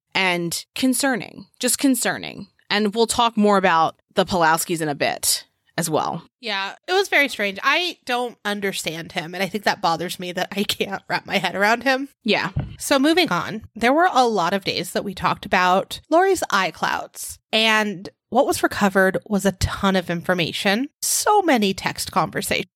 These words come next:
Speaker 2: Retired F B I agent Doug Hart shared information from two of the iCloud accounts belonging to Lori. One was Lolly Time, and that was created a bit later in April of twenty nineteen.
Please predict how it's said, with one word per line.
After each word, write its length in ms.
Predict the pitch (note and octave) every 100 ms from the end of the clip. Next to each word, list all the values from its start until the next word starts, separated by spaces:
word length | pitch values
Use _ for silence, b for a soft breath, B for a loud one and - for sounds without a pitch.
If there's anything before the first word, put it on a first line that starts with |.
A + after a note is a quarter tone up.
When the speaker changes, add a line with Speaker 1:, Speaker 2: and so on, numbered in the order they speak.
| _
Speaker 2:
Retired 580 | A#3+ B3+ - D4+ D#4+ F#4+ -
F 180 | G3+
B 120 | - F#3+
I 120 | F#3
agent 440 | F3 G3 G3 G3 - -
Doug 240 | - G#3+
Hart 500 | - D#3+ E3+ - - _ _ _
shared 260 | - D#4 E4+
information 560 | E4+ E4+ A#3 A#3+ C4
from 220 | A3+ G#3 G3+
two 520 | - - - A#3 G3 -
of 100 | -
the 60 |
iCloud 360 | - F3 F3 F3
accounts 360 | F3+ E3+ F3+ -
belonging 420 | F#3 F3 F3 F3
to 140 | -
Lori. 420 | F#3+ F#3 C4+ D#4+ _ -
One 220 | B3 E4+
was 200 | F4+ -
Lolly 400 | G3 E3 F#3 C4
Time, 480 | - D#4 E4 F4 E4+ _
and 100 | -
that 120 | G#3 C4
was 120 | -
created 420 | - C4+ B3 A3
a 60 | F3
bit 180 | F3+
later 400 | F3+ F3 E3+ F3
in 220 | G3+ G3 E3+
April 280 | E3 F3
of 60 | F3
twenty 260 | - F3 E3+
nineteen. 560 | D#3 - F#3+ F3+ C4